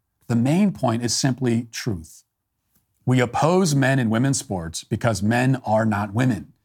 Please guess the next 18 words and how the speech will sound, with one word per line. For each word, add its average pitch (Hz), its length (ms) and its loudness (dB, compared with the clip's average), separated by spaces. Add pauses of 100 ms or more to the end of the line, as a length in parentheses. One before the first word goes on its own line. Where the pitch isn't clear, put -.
(260)
and 117 140 -2
pretending 147 580 0
that 127 160 0
they 113 180 -2
are 165 220 4
women 123 300 0
is 107 180 -2
an 117 80 -2
assault 101 400 -2
on 95 120 -4
truth. 85 220 -8
It's 104 120 -2
also 165 220 2
an 143 60 2
assault 120 320 -2
on 98 100 -2
women's 101 240 -4
sports, - 520 -4